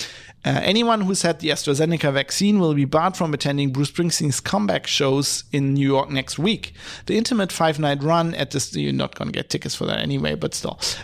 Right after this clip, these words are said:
Uh, "The intimate <laughs> five-night run at the Saint James Theater will be the first Broadway show to reopen since last March and will require attendees to show proof of vaccination.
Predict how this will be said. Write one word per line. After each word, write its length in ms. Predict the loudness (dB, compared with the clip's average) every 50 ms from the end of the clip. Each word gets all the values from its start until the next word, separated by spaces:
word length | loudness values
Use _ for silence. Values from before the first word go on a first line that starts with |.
| -6 0 2
Uh, 180 | 4 4 4
"The 140 | 4 4 2
intimate 580 | 2 2 2 2 2 2 2 2 0 -2 -2 -2
<laughs> 100 | 0 2
five-night 440 | 2 2 2 0 0 0 0 0 0
run 240 | 0 0 0 0 -2
at 200 | -4 -4 -4 -4
the 80 | -4 -4
Saint 300 | -2 -2 -2 -2 -2 -2
James 320 | -2 -2 -2 -2 -4 -4
Theater 400 | -2 0 2 2 2 0 -2 -4 -6 -10 -14 -14 -10 -4 -2
will 100 | -2 0
be 60 | 0
the 100 | 0 0
first 380 | 0 2 2 2 2 0 0
Broadway 340 | 2 2 2 2 2 0 0
show 220 | 2 2 2 2 2
to 280 | 2 2 2 2 2
reopen 460 | 2 2 2 4 4 2 2 0 -2
since 300 | -4 -2 -2 -2 -2 -2
last 260 | -2 -2 -2 -2 -2 0
March 340 | 2 2 2 2 -2 -6 -10 -12 -12 -14 -8 -4
and 100 | 0 2
will 140 | 4 4 4
require 480 | 2 2 0 0 0 0 2 0 0 -2
attendees 460 | -2 -2 -2 0 0 0 0 0 0
to 80 | -2 0
show 180 | 2 2 0
proof 320 | 0 2 2 0 2 0 -2
of 80 | -2
vaccination. 640 | -2 -2 -2 -2 -2 0 0 2 0 0 -2 -4